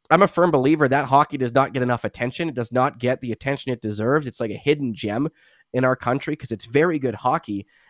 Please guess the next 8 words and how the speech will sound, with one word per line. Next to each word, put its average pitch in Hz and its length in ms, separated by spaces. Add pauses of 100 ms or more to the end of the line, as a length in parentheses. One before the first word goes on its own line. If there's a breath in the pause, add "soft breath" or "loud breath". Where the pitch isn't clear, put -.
And 147 80
if 131 140
that 123 420
process 139 640
was 131 320
to 127 140
come 143 340
true, 127 600